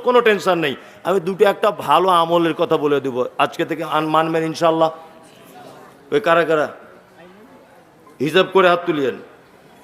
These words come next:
বলবো? ঠিক আছে, দেখি যেন মোনাফিকি করিয়েন না বক্তব্যের সাথে।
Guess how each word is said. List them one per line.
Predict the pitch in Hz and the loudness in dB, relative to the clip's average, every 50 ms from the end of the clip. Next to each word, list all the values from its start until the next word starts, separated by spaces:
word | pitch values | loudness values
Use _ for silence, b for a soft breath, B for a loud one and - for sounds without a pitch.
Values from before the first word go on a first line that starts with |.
| - - - - - - - - - - - - - | -20 -20 -20 -20 -20 -20 -20 -20 -20 -20 -20 -8 0
বলবো? | - 175 202 220 240 247 240 180 127 - - - - - - - - - - - - - - - - - - - | 2 4 4 4 4 4 2 0 -2 -6 -10 -12 -14 -16 -20 -20 -20 -20 -20 -20 -20 -20 -20 -20 -20 -18 -10 -6
ঠিক | 143 165 156 | -4 -2 0
আছে, | 180 175 175 180 170 | 0 2 2 0 0
দেখি | 147 175 180 - 185 202 170 - - - - - - - - 135 | 0 0 -2 -2 -4 -6 -6 -8 -18 -20 -20 -20 -20 -12 -2 0
যেন | 151 165 175 175 | 2 4 4 2
মোনাফিকি | 175 170 170 185 196 196 185 - 190 160 190 196 | 2 2 2 2 2 2 2 0 0 0 -2 -2
করিয়েন | - 196 190 185 185 180 | 2 2 4 4 4 2
না | 180 175 170 | 2 0 -2
বক্তব্যের | 156 165 165 160 - 175 160 147 147 147 | 0 0 -2 -2 -2 -8 -6 -4 -4 -6
সাথে। | - - 139 117 - - | -2 -2 -4 -4 -4 -10